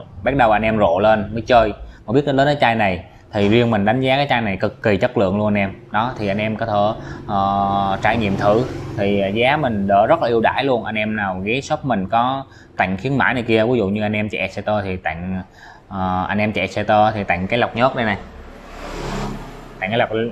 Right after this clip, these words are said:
lọc nhớt ẹt nha anh em. Còn Winner thì mình tặng một trăm mi-li-lít. Còn, ờ, Rider á, thì anh em đổ một lít tư mình tặng cái lọc luôn.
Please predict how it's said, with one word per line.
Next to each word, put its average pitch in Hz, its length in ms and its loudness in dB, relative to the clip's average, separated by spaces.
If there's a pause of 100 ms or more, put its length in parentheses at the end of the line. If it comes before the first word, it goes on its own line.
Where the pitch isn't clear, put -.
lọc 110 200 -4
nhớt 139 140 0
ẹt 113 240 -2
nha 113 80 0
anh 113 80 0
em. 113 160 2 (360)
Còn 104 280 2
Winner 113 320 4
thì 107 100 -4
mình 95 160 -2
tặng 98 180 0
một 92 100 0
trăm 113 200 0
mi-li-lít. 113 260 2 (500)
Còn, 104 320 4
ờ, 104 420 2
Rider 120 440 4
á, 135 160 2
thì 98 120 -2
anh 104 100 0
em 113 200 0
đổ 113 120 2
một 117 140 -2
lít 120 160 -2
tư 120 200 4
mình 92 160 -4
tặng 92 180 -2
cái 117 80 0
lọc 110 180 0
luôn. 110 180 2